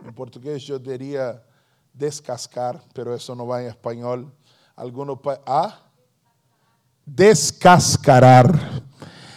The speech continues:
Yo imaginaba algo así, pero no me atreví,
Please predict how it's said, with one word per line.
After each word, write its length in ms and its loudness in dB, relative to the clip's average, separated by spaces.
Yo 80 -10
imaginaba 580 -8
algo 220 -6
así, 240 -10
pero 300 -10
no 100 -12
me 100 -14
atreví, 640 -12